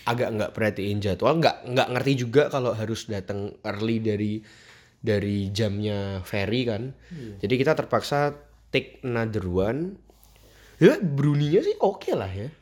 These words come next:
Speaker 1: Bagus sih. Gu-, gue sih,
Speaker 2: Bagus.
Speaker 1: gue sih
Speaker 2: Dan
Speaker 1: tidak, tidak protes dengan Brunei-nya.
Speaker 2: pulaunya
Speaker 1: Cuman
Speaker 2: sepi, jadi
Speaker 1: pulaunya sepi. Jadi kalau mau foto-foto juga nggak diganggu orang gitu. Tapi waktu baliknya ya, Jingga ya. Jadi waktu baliknya kita tuh ngejar, kita terlalu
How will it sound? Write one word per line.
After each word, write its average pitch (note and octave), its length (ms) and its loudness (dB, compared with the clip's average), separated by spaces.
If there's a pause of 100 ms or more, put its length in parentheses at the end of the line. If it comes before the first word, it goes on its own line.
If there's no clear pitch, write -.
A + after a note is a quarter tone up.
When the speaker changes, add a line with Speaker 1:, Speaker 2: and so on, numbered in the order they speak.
(120)
Speaker 1:
Bagus B2 520 -2
sih. A#2 200 -6
Gu-, C3+ 160 -12
gue D3+ 200 6
sih, A3+ 220 2
Speaker 2:
Bagus. - 540 -8
Speaker 1:
gue D3+ 160 8
sih C4 160 4
Speaker 2:
Dan C4 80 -2
Speaker 1:
tidak, D#3+ 280 6
tidak D#3 280 6
protes - 400 0
dengan C3 320 0
Brunei-nya. A#2 640 -4
Speaker 2:
pulaunya C#3 80 -4
Speaker 1:
Cuman C3+ 260 0
Speaker 2:
sepi, C#3+ 580 -8
jadi A#2 280 -10
Speaker 1:
pulaunya B2+ 320 4
sepi. C3+ 240 0
Jadi A2+ 160 0
kalau B2+ 240 4
mau B2 80 0
foto-foto A#2 420 -4
juga A#2 300 -2
nggak G2 240 -6
diganggu G2+ 480 -6
orang F#2+ 280 -6
gitu. F#2+ 360 -8 (560)
Tapi C#3 340 4
waktu D#3 320 0
baliknya B2 400 0
ya, C3+ 160 4
Jingga A#2+ 320 -4
ya. A2 160 -4
Jadi A#2 240 -6
waktu C#3 320 -2
baliknya A#2+ 720 -2 (400)
kita C3 180 4
tuh F#3 140 4
ngejar, C#3+ 560 4
kita E3 240 4
terlalu C#3+ 400 4